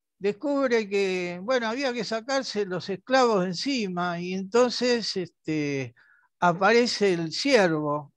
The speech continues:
el siervo de la gleba, el siervo a quien se le asigna un,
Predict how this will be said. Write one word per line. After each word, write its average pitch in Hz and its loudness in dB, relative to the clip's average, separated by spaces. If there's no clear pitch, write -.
el 147 -16
siervo 208 2
de 160 0
la 156 0
gleba, 156 0
el - -20
siervo 165 -2
a 170 2
quien 202 -2
se 196 2
le 190 2
asigna 214 0
un, 165 -6